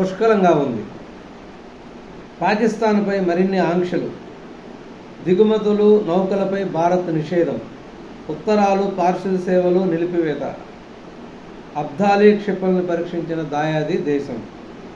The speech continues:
భారతదేశం పాకిస్తాన్పై మరిన్ని ఆంక్షలు విధించడం జరిగింది.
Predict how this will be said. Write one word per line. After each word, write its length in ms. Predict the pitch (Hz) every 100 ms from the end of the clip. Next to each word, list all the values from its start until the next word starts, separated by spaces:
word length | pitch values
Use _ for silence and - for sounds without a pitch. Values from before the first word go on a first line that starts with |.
| - - - - - 156
భారతదేశం 600 | 180 196 190 196 190 180
పాకిస్తాన్పై 640 | 180 185 185 185 180 175 170
మరిన్ని 360 | 160 180 180
ఆంక్షలు 380 | 170 175 180 180
విధించడం 540 | 165 165 160 160 196
జరిగింది. 440 | 160 151 143 123